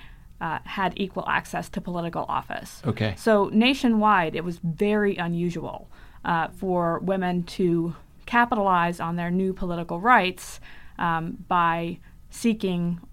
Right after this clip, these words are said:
Speaker 1: or being elected to office. So in that sense, I mean, Rankin is just sort of a, one of these handful of exceptions to, uh, what unfortunately was apparently the rule,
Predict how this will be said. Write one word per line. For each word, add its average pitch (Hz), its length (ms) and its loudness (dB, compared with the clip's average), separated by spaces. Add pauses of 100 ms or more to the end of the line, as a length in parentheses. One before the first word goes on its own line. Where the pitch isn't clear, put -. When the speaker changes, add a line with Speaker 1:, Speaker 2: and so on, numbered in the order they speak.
(280)
Speaker 1:
or 185 280 0
being 175 540 -2 (240)
elected 180 520 0
to - 80 -12
office. - 600 -8 (320)
So 220 160 2
in 214 60 6
that 220 200 6
sense, - 640 -4
I 170 80 -8
mean, 160 280 -8 (1000)
Rankin 190 420 2
is 170 160 -6
just 170 180 -8
sort 170 160 -4
of 165 60 -2
a, 180 220 -2 (140)
one 190 220 -2
of 170 80 -4
these 170 300 -4 (360)
handful 214 880 4
of 165 160 -2
exceptions 170 920 -2 (420)
to, 170 540 4 (480)
uh, 170 180 0
what 175 240 2
unfortunately 202 680 2
was 170 180 2
apparently 190 420 0
the 196 100 -2
rule, 240 420 8